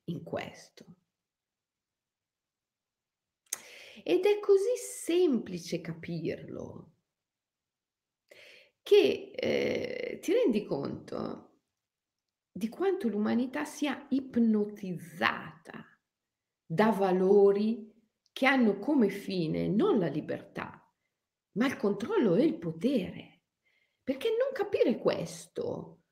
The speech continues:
vuol proprio dire essere ipnotizzati, controllati totalmente da valori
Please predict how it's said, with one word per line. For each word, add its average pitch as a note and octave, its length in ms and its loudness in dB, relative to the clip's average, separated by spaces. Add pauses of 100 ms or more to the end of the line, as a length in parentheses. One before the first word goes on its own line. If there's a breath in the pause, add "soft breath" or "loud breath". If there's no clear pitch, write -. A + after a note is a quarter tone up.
vuol F#4+ 240 4
proprio F#4+ 360 4
dire B3+ 460 4
essere G3 420 0
ipnotizzati, G3+ 1900 2 (360)
controllati - 1300 2
totalmente - 1300 -6 (1400 loud breath)
da B3+ 220 8
valori D#3+ 960 0